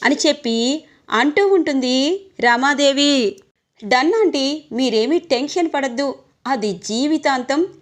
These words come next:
మీ ఇంటి పని మనిషిగానే ఉంటుంది అని చెప్పి నిషా రమాదేవికి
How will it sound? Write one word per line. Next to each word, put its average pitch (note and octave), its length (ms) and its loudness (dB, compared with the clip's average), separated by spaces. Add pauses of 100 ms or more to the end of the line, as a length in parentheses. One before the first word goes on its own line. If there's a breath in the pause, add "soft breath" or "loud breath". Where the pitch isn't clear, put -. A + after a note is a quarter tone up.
(180)
మీ D#4+ 100 0
ఇంటి C#4+ 420 -2
పని A#3 340 0
మనిషిగానే D4+ 600 0
ఉంటుంది C4+ 600 -2
అని B3+ 100 -6 (120)
చెప్పి B3 560 -4 (280 loud breath)
నిషా D#4 340 0
రమాదేవికి C#4 1000 -2